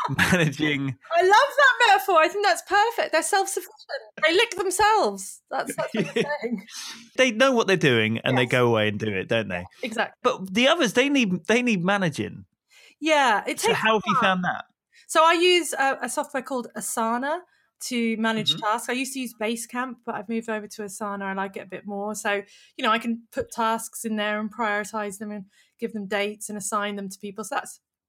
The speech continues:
Speaker 2: really good. I use Slack, uh, to stop emails. So I don't like getting hundreds of emails. So we use Slack and we have different channels for different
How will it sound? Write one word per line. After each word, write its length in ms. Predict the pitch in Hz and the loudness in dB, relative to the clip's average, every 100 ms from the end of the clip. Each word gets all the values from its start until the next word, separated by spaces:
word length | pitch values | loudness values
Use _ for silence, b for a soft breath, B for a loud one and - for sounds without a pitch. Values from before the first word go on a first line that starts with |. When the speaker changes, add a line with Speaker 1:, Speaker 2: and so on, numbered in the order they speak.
| _ _ - | _ _ -10
Speaker 2:
really 220 | 254 277 | -8 -6
good. 320 | 240 262 240 - | -4 -2 -2 -2
I 60 | |
use 300 | 240 254 233 | -4 -4 -6
Slack, 640 | - - 220 - - - - B B B B B | -8 -10 -6 -4 -4 -10 -20 B B B B B
uh, 280 | 240 220 220 220 | -2 -2 -2 -6
to 120 | - | -12
stop 360 | 226 - 240 - 233 | -10 -4 -2 -2 -2
emails. 640 | 226 240 247 294 339 - - | 0 0 0 -2 -6 -12 -12
So 160 | - 220 | -6 -4
I 60 | |
don't 160 | 226 226 | -2 -2
like 140 | 220 | -4
getting 160 | 226 196 | -6 -6
hundreds 260 | 226 214 190 | -6 -8 -6
of 40 | |
emails. 280 | 226 240 247 | -4 -4 -6
So 120 | 233 | -6
we 80 | 214 | -6
use 240 | 214 196 | -6 -6
Slack 400 | - 226 220 220 | -6 -2 -2 -2
and 60 | 226 | -6
we 80 | 220 | -4
have 140 | 196 | -6
different 280 | 226 226 208 | -8 -10 -10
channels 500 | - 208 214 214 208 | -6 -4 -2 -4 -6
for 80 | 208 | -10
different 300 | 196 220 | -10 -12